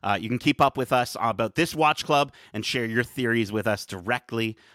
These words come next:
Uh, you can join by using the link in our description. Keep in mind, we have a ton of other episodes covering the latest and greatest, uh, summer releases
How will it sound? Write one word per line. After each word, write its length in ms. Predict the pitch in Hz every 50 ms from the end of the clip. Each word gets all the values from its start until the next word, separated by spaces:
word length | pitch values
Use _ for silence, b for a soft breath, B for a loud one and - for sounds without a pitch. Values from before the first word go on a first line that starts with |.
| b b
Uh, 80 | 104 92
you 120 | 101 92
can 160 | - 107 98
join 240 | 98 107 104 104 98
by 100 | 98 98
using 320 | 92 92 95 92 85 92 92
the 80 | 90
link 220 | 90 98 95 - 95
in 80 | 92
our 80 | 87 82
description. 480 | 82 - - - 120 104 - - 120
Keep 200 | - - 214 -
in 60 | - 165
mind, 220 | 160 156 160 156 B B B B
we 60 | B
have 80 | 240 226
a 20 |
ton 160 | - 196 240
of 60 | 220 208
other 220 | 202 196 190 190
episodes 320 | 190 - - 202 175 143
covering 240 | - 196 170 170 170
the 60 | 160
latest 280 | 156 160 160 165 165 -
and 80 | 165 135
greatest, 480 | 151 151 147 143 - - - - -
uh, 160 | 123 123 110
summer 380 | - - - 175 196 247 269 196
releases 600 | 127 113 95 98 101 - - 110 101 110 -